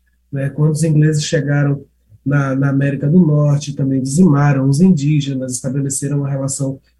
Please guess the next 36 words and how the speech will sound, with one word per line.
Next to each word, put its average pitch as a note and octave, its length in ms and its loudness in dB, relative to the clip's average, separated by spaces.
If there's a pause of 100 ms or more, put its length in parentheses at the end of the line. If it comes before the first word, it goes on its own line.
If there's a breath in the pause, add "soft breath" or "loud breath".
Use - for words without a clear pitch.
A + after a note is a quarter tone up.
(140)
de A#2 140 -4
contato, C#3+ 420 0
mataram F#3+ 300 4
os F3+ 80 4
indígenas E3+ 500 0
com, F3+ 140 2
inclusive, D#3+ 400 -2 (240)
com E3+ 140 2
os E3 100 4
vírus, D3 480 2
né, C#3 140 -4
primeiro, C3+ 500 -2 (540)
que C#3+ 100 -6
levaram. B2 580 0
A C3 40 -2
gente C3+ 200 -4
tá C#3+ 120 0
vivendo B2+ 320 -2
agora, B2 360 2 (540)
é, A#2+ 140 2
uma B2 140 -2
pandemia C#3 560 4
e F3 60 4
a E3 80 2
gente D#3+ 240 -2
tá F3+ 120 0
vendo D#3+ 300 2
o - 20 -2
que F3+ 180 -2
é D#3 320 2 (240)
morrer E3 360 4
por F3+ 120 2
um F3+ 120 6
agente E3+ 380 2
biológico, D3+ 720 0
né? F3 180 0